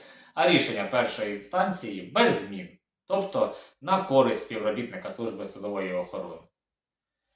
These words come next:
Так як суд першої інстанції правильно встановив обставини справи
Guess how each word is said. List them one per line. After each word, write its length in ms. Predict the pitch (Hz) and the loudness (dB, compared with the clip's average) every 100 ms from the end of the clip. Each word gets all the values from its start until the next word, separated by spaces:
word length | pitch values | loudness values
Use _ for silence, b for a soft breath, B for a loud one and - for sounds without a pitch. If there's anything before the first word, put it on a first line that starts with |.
| _ _ _ _ - | _ _ _ _ 0
Так 260 | 165 - | 2 4
як 160 | 120 - | 4 2
суд 260 | - - 127 | 2 2 4
першої 300 | 110 117 117 | 2 2 -6
інстанції 500 | - 262 247 185 175 | 0 2 2 0 -2
правильно 560 | 180 175 139 117 110 | 8 10 10 6 2
встановив 480 | - 123 117 107 104 | -2 0 0 0 0
обставини 540 | 98 - 190 220 214 | -4 -4 2 4 4
справи 420 | 180 - 143 127 | 0 0 0 0